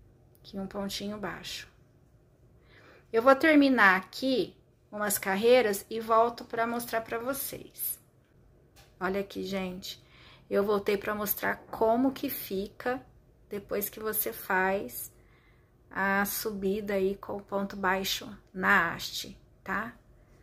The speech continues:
Depois de feito assim, ó. Peraí que eu vou pegar esse daqui, ó. Esse daqui que é o ponto baixo na haste. Ele vai ficar assim, ó. Igual essa santinha que eu fiz.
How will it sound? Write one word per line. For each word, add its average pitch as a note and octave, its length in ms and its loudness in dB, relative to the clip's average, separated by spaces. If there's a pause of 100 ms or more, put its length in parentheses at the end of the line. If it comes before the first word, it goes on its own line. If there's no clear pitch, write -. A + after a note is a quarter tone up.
(340)
Depois G#3 400 -4
de G#3+ 120 -6
feito G#3 600 0
assim, B3+ 540 2
ó. F#3 200 4 (200)
Peraí - 240 -18
que - 100 -18
eu - 60 -14
vou F3+ 80 -8
pegar - 400 -8
esse - 160 -6
daqui, - 320 -10
ó. - 40 -14 (140)
Esse G3 320 -4
daqui G3 320 -8
que - 160 -10
é G3+ 60 -2
o G3+ 60 -4
ponto G3+ 340 -12
baixo - 500 -6 (240)
na F#3+ 300 -4
haste. - 440 -14 (720)
Ele G3 100 2
vai G#3+ 160 8
ficar C4+ 280 4
assim, F#3 440 -4
ó. E3+ 160 -10 (840)
Igual G#3+ 380 8
essa A#3+ 200 2
santinha A#3+ 600 0
que A#3+ 120 -10
eu C#4 80 -4
fiz. - 440 -10